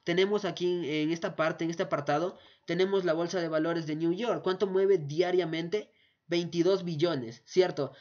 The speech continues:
La bolsa de valores de Tokio, dieciocho billones. La bolsa de valores de Londres, siete punto dos billones, ¿ya? Mueven su-, sus millones, mueven sus billones, sí, mucha plata.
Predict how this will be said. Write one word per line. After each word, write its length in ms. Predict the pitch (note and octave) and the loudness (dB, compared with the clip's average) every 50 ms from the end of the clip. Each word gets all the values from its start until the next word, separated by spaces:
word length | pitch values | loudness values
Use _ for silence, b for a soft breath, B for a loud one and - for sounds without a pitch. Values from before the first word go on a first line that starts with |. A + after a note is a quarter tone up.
| B B | B B
La 140 | D3 D3+ E3 | 2 2 4
bolsa 260 | F#3 G#3+ G#3 - A3 | 6 4 4 4 2
de 80 | G3+ G3 | 0 2
valores 400 | F#3 F3 E3+ F3 F3+ F3+ E3 C#3+ | 2 2 2 4 2 0 0 0
de 80 | D3 | -2
Tokio, 580 | C#3+ C#3+ G3 G#3+ G#3 - - D#3 D#3+ D3+ D3+ - _ _ - | 0 2 4 2 2 2 -2 -6 -6 -6 -6 -12 _ _ -12
dieciocho 640 | - C#3+ D3+ D#3 D3 - F3 F3 E3+ E3+ - F3 D#3 | -4 -2 -2 -2 0 0 0 0 0 0 -4 -4 -4
billones. 560 | D#3 F3+ F#3 A#3+ A#3+ G#3 D#3+ B2+ G#2+ - - B B B B B B | -4 -4 -4 -2 -2 -2 -2 -4 -8 -10 -16 B B B B B B
La 140 | B D3+ D#3 | B 2 4
bolsa 260 | F3+ G#3 G3+ - G#3 | 4 4 4 2 2
de 80 | F#3+ F#3 | 2 4
valores 400 | F3 F3 F3 F3 F3 F3+ E3+ D3 | 2 2 2 4 2 2 2 2
de 80 | D3+ | 0
Londres, 540 | D#3 F3 G3+ A3 G3+ E3+ D3+ D#3+ D#3+ D3+ - _ _ | 2 4 4 4 2 2 -2 -4 -6 -8 -12 _ _
siete 380 | _ - - F#3+ G3+ G3+ G3+ F3+ | _ -8 2 2 2 2 2 -2
punto 340 | - F3 F3+ F3 E3+ E3 D3+ | 0 -2 -4 -2 0 0 0
dos 240 | D#3+ F3 E3+ D#3 | 0 0 -2 -4
billones, 560 | D3 C#3 C3 C3+ E3 F#3+ F#3 C#3 A2 - - - _ _ | -4 -4 0 0 0 0 0 -2 -6 -10 -14 -20 _ _
¿ya? 320 | - C#3 D#3 E3+ F3+ - B B B B B | -2 0 2 2 0 -2 B B B B B
Mueven 380 | D#3 D#3+ F#3+ A3 A3+ B3 A#3 | 0 4 6 6 6 4 2
su-, 260 | A3+ G3+ F#3 E3 D3+ C3+ | 2 4 4 4 4 2
sus 200 | - D3 C#3 C#3+ | 0 0 -2 0
millones, 500 | C#3 B2 B2 C#3+ D#3+ F3 E3+ E3+ D#3 D#3 | -2 0 0 0 0 0 0 0 0 0
mueven 240 | D#3 D#3+ E3 E3+ | 0 0 0 0
sus 220 | D#3+ E3 D3+ C#3 C3 | 0 0 -2 -2 -2
billones, 480 | B2 A#2+ A#2+ C#3 D#3+ F3 E3+ C#3+ C3+ | -4 -4 -2 -2 -2 0 -2 -2 -4
sí, 180 | - F3+ F3 C#3 | -2 -4 -4 -2
mucha 340 | C3+ D#3 F3 E3+ F3 - - | -2 -2 -2 0 -2 -2 0
plata. 440 | D#3+ F#3 G3 F3+ - - - - | 0 0 0 -2 -4 -10 -16 -18